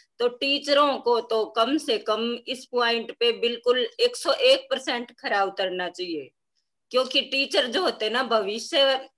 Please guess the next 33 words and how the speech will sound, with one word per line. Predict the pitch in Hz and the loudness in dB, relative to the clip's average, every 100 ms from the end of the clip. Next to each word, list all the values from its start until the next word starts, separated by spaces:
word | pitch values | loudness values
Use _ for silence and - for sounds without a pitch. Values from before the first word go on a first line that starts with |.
| 226 - | -6 0
का | |
निर्माण | 262 240 233 233 226 | 2 2 2 0 0
करते | 220 175 - | -2 -4 -4
हैं। | 180 180 165 | -4 -4 -6
पता | - 214 262 | -6 -2 0
नहीं | 262 262 | 2 2
एक | 254 240 247 | 2 4 2
साल | 247 233 220 | 2 0 0
में | 226 | -2
पचास | 226 233 233 233 | -4 -2 -2 -2
बच्चे | 233 226 233 | -6 0 2
आवे, | 220 220 226 | 2 2 -4
एक | 226 | -6
साठ | 214 180 170 | -6 -6 -8
आवे, | 185 170 165 - _ _ _ - | -10 -10 -12 -16 _ _ _ -6
हैं, | 247 | -2
तो | 269 | 0
साठ | 262 277 247 254 | 0 2 2 2
बच्चा | 262 262 277 269 | -2 0 2 2
मैं | 269 247 | 0 0
तो | 240 | 0
भैया | 240 262 | 2 2
अगर | 247 | 0
उन्हें | 254 247 208 | -2 -4 0
दो | 247 | 2
चार | 247 247 240 | 4 4 4
का | 247 226 | 2 0
कर | 214 226 | 2 0
दिया | 220 233 208 | 2 0 2
ना | 220 | -2
कुछ | 320 339 | -4 -8
मनोबल | 247 240 240 220 226 220 226 - | -4 -2 0 0 0 -4 -8 0
डाउन, | 214 208 208 170 | 2 4 0 -8